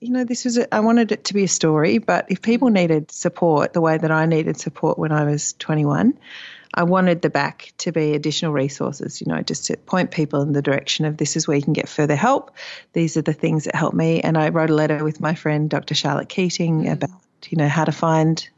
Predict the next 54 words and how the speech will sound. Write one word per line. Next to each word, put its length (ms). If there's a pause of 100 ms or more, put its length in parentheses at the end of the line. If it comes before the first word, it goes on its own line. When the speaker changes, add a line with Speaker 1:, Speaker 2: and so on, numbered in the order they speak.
(100)
Speaker 1:
some, 340
a 80
psychologist 580
who 140
can 160
be 160
like 240
your 100
ticking 340
clock 280
in 100
a 20
thunderstorm. 720 (840)
But 180
I 180
end, 240
the 60
very 420
end 200
of 60
the 60
book 380
is 160
about 460 (180)
pleasure. 480 (360)
So 460 (320)
we 60
can't 300
control 280
the 80
circumstances 720
of 80
our 120
lives. 340
We 140 (140)
just 280
cannot. 560
You 100
know, 120
we 140
can 220
control 380
the 80
way 160
we 100
think 240
about 320
them, 180
but 160
we 60
can't 220
control 300
the 100
weather. 340